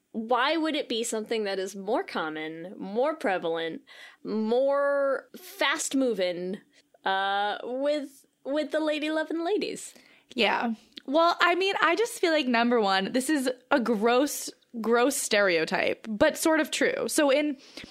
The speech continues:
Speaker 2: <laughs> in straight relationships, there's this idea of, like,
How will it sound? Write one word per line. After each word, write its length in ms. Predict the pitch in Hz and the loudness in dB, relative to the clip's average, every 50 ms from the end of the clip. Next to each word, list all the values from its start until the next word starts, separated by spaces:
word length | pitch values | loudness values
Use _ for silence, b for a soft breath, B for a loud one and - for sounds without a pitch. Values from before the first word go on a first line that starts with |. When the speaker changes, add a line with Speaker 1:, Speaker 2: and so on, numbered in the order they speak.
| B B - - - 277 359 | B B -2 0 2 2 2
Speaker 2:
<laughs> 720 | - - - - _ - - - - - - - _ - | 0 -2 -10 -18 _ -10 -10 -10 -10 -10 -14 -6 _ 2
in 200 | 247 262 285 302 | 2 4 2 2
straight 400 | - - - 214 208 220 240 - | 0 0 0 2 2 2 2 2
relationships, 1000 | 285 277 233 190 185 185 - 202 190 175 - 196 185 180 180 185 185 - - - | 2 2 2 2 2 0 0 0 0 2 2 2 2 2 2 0 -2 -4 -4 0
there's 280 | - 190 185 185 190 | 2 2 2 2 2
this 200 | 175 214 208 - | 0 0 0 2
idea 920 | - - 269 277 233 208 - 226 214 208 202 196 196 196 196 196 190 190 - | 2 2 2 2 0 0 0 2 4 4 4 4 4 4 4 2 2 2 2
of, 280 | - 202 196 190 175 190 | 2 2 2 2 2 2
like, 520 | 185 180 175 175 170 170 170 - - - | 4 4 4 4 4 2 0 -2 -8 -14